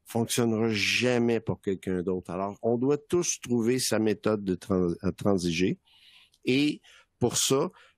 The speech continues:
ben, payer pour des services qui vont vous montrer à transiger,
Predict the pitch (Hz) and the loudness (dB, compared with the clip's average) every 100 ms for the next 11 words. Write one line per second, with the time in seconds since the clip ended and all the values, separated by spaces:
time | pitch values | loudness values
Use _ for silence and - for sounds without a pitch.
0 | - 113 120 - _ _ _ _ _ - | -4 -2 -2 -4 _ _ _ _ _ 0
1 | 120 123 147 120 101 98 - 101 110 120 | 0 0 0 0 2 0 2 2 0 -2
2 | - 92 101 87 101 95 98 123 123 - | -6 -4 -4 -2 -2 0 2 2 0 0
3 | 113 110 87 90 85 78 76 82 98 | 0 0 -2 -4 -4 -4 -4 -4 -6